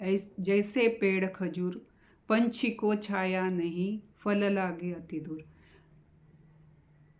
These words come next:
पैशाने, पदाने इतके मोठे होताय तुम्ही वयाने, पण ह्या पदाचा, पगाराचा, वयाचा, तुमच्या ह्याचा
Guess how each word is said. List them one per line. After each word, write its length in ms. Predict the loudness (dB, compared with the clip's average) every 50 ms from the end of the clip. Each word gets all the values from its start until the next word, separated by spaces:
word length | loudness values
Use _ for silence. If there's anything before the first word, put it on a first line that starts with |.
| _ -20 _ _ _ _ _ _ _ _ _
पैशाने, 680 | 6 8 8 8 6 4 4 6 6 6 4 2 2 0
पदाने 960 | -2 0 2 2 2 4 4 2 2 4 4 4 4 4 2 2 -2 -6 -12 -20 -12 _
इतके 460 | -2 -2 -2 -2 -12 -4 2 4 8 8
मोठे 360 | 10 8 8 4 2 0 0
होताय 520 | 2 2 2 0 0 2 2 4 4 4
तुम्ही 540 | 2 0 -2 0 2 2 0 0 -2 -4 -6 -12 _ _
वयाने, 680 | -2 0 2 2 2 2 2 2 0 0 -2 -4 -10 -16 -20 _ _ _ _ _ _ _ _ _
पण 120 | 4 4 6
ह्या 380 | 6 6 6 6 6 6 4
पदाचा, 880 | 2 0 -2 0 2 4 6 6 4 4 2 2 2 2 4 4 2 0 -4 -6 -2
पगाराचा, 680 | -2 0 2 4 4 4 6 4 2 2 0 0 0 0
वयाचा, 920 | 0 -2 0 0 2 2 2 0 -2 -2 -4 -4 -4 -4 -4 -6 -8 -10 -14 -18 -20 _ -2
तुमच्या 380 | 0 0 0 0 0 2 2 4 4 2 2 0 -4 -8 -14 -20 -20 _ _ -20 -20 -20 -20 _ _ _ _ _ _ _ _ _ _ _ _ _ _ _ _ _ _ _ _ _ _ _ _ _ _ _ _ _ _ _ _ _ -14 -12 -8
ह्याचा 320 | -2 0 0 2 2 2